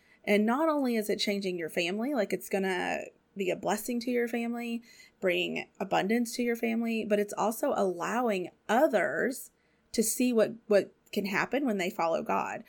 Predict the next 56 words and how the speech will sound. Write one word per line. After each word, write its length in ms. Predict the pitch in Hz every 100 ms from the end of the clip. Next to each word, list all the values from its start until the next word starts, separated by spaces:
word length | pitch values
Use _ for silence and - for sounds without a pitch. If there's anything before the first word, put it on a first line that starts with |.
| - -
Or 140 | 202
it 120 | 190 190
might 180 | 226
give 120 | 233 220
you 120 | 202
a 60 |
chance 720 | 180 - 247 262 185 175 - -
to 180 | - -
actually 480 | 196 185 - 180 175
share 400 | - - 214 285
with 160 | 226 220
them, 220 | 175 180
like, 180 | 165 -
"Hey, 440 | - 302 - - _ _ _ _ -
this 220 | 202 202
is 100 | 262
what 180 | 269 202
God 260 | 160 165 190
does," 440 | - - - - -
right? 260 | 170 175
"This 140 | - 190
isn't 180 | 202 220
about 280 | 202 180
me. 260 | 185 165 147
This 160 | 208 208
is 120 | 175
what 180 | 175 -
God 260 | 151 175
can 160 | - -
do." 260 | - - - _ -
I 100 | 214
think 400 | 220 226 233 226
that, 680 | 214 196 190 180 - - - _
you 120 | 220 202
know, 240 | 190 185
a 80 | 208
lot 240 | 202 208
of 120 | 240 220
us 200 | 208 -
were 100 | 170
taught 600 | - 254 170 - - - _ _ _
that 560 | 202 202 196 202 202 -
if 140 | 196 190
you 80 | 196
didn't 280 | 190 -
have 200 | 220 214
a 80 | 247
college 440 | 247 214 220 247 -
degree 440 | 294 196 170 185
in 220 | - 185
a 80 | 180
specific 560 | - 185 - - 254 -
area 420 | 190 170 160 185 -
or 140 | 170
a 60 | 196
certification, 960 | - 165 196 240 - 160 - - 185